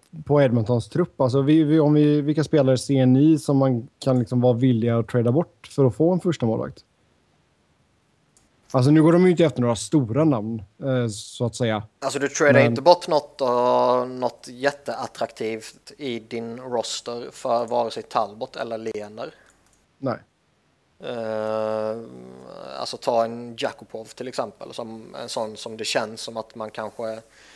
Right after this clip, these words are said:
Speaker 2: trots att man nu skrev nytt kontrakt, så känns det alltid som att han är, eh, <laughs> tillgänglig på något sätt.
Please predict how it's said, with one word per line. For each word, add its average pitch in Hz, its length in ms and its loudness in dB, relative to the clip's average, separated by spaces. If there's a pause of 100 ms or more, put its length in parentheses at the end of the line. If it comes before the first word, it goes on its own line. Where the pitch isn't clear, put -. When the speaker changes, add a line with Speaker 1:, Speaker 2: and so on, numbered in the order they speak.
(300)
Speaker 2:
trots - 200 -4
att 113 140 -6
man 120 120 -2
nu 117 100 -2
skrev 110 200 -10
nytt 113 160 -10
kontrakt, - 440 -12
så 123 120 -14
känns 117 220 -6
det 120 100 -10
alltid 113 420 -8
som 110 140 -8
att 113 100 -2
han 107 220 -2
är, 104 360 -4 (760)
eh, 131 1400 -8
<laughs> - 60 -18
tillgänglig 113 520 -8
på 139 60 -6
något 127 200 -4
sätt. - 320 -10